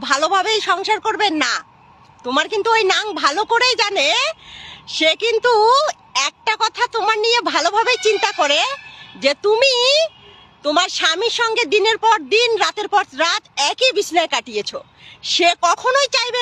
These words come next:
না যে তোমাকে নিয়ে সে সংসার করবে, সে তোমাকে শুধু ইউজ করার তালে থাকবে। একটা কথা মনে রাখবে বৌদি, স্বামী যেটা ভালোবাসবে সেটা হলো নাইনটি পার্সেন্ট পিওর, আর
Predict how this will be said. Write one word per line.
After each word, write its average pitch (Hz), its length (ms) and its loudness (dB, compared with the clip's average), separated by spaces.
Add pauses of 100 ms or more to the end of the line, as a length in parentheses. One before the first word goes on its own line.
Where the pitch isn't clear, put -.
না 427 60 2 (220)
যে 339 80 -6 (140)
তোমাকে 453 420 2
নিয়ে 480 220 2
সে 415 80 0 (120)
সংসার 330 420 0
করবে, 185 260 -6 (500)
সে 320 120 2 (140)
তোমাকে 359 300 0 (100)
শুধু 392 160 0 (200)
ইউজ 453 220 4 (100)
করার 381 300 0
তালে 269 180 -2 (100)
থাকবে। 190 260 -4 (960)
একটা - 280 -2
কথা 370 200 0 (120)
মনে 339 220 2
রাখবে 359 280 -2
বৌদি, 339 340 2 (420)
স্বামী 277 440 -2
যেটা 359 180 -2 (120)
ভালোবাসবে 302 500 -2 (120)
সেটা 320 240 -4
হলো 311 140 -2 (140)
নাইনটি 277 320 -4 (100)
পার্সেন্ট 311 340 -4 (100)
পিওর, 254 280 0 (600)
আর 208 100 -2